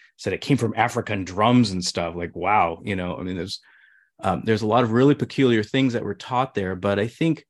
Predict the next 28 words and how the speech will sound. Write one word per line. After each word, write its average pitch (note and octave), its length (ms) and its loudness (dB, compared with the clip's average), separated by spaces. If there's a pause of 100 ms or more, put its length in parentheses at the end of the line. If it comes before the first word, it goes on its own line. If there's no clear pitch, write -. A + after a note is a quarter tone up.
(420)
you B2+ 100 -4
know, A2 200 0
so - 160 -2
I, C3 280 2 (120)
in B2 140 -2
one C#3+ 180 2
sense, B2 460 -2 (320)
positive D#3+ 420 0
side, G#2 340 -2
I G#2 100 -4
listened A2+ 320 -4
to A#2+ 40 -8
classical B2 460 -4
music D#3+ 500 -4 (600)
and G#2 260 -4
read C3 140 4
a D#3 60 2
set D#3 200 0
of D#3 60 2
encyclopedias. D#3+ 920 0
Didn't, C3+ 340 -6 (100)
you C3+ 100 -6
know, A2+ 160 -2
read A#2 160 -4
them A2+ 80 -2
that B2 160 0
carefully, A2 380 -2
but G2 260 -4